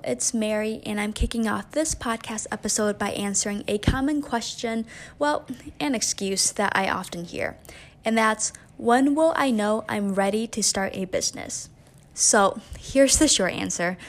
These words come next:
You won't know, and you likely will never feel like you're completely ready to start, which means the best time to start is actually now.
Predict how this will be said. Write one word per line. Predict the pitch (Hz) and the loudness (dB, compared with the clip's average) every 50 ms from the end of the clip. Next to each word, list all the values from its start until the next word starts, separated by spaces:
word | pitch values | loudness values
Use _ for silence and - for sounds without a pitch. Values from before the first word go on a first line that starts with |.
| - - - - - - | -16 -16 -18 -18 -16 -4
You | - 254 262 269 | -2 0 0 2
won't | 240 233 214 208 - - | 4 4 4 4 2 0
know, | - 185 180 - 196 208 214 - - - - - | -2 0 2 2 2 0 -2 -6 -14 -20 -6 -2
and | 226 226 226 | 0 2 4
you | 233 240 226 | 4 2 4
likely | 233 226 233 233 - 285 294 302 302 | 4 2 2 0 0 0 0 0 2
will | 277 254 240 226 | 2 2 2 2
never | 214 214 214 202 202 196 208 214 | 2 2 2 0 0 0 0 -2
feel | 214 - - 202 196 190 | -2 -2 -2 0 0 2
like | 190 190 185 185 - | 2 2 0 -2 0
you're | - 190 190 | 0 0 0
completely | 190 - 208 190 - - 240 233 - - 277 285 269 240 226 | 0 -2 -6 -6 -2 -2 -4 -4 -2 0 0 0 0 -2 -4
ready | 185 180 185 190 185 185 - 180 180 | -8 -4 0 0 0 0 0 -4 -6
to | - - 202 | -8 -6 -4
start, | - - - 160 - - - - - - - - - - - - | -4 -2 -2 -2 -4 -4 -6 -10 -18 -20 -20 -20 -20 -20 -20 -10
which | - 226 220 - - | -6 -6 -4 0 2
means | 233 240 247 247 240 233 - - | 4 4 6 4 4 4 2 2
the | - 226 208 | 2 4 6
best | 226 233 262 - - | 8 8 8 6 4
time | - 320 339 339 320 | 2 0 -2 -2 -2
to | - 214 | -4 -6
start | - - 226 226 - - | -4 -2 0 -2 -2 -2
is | - 214 208 - | -4 -4 -2 0
actually | - 180 196 - - - 247 233 233 220 | 0 0 0 0 -2 -2 0 0 -2 -2
now. | 202 175 170 151 - 65 - | -4 -4 -6 -4 -4 -6 -6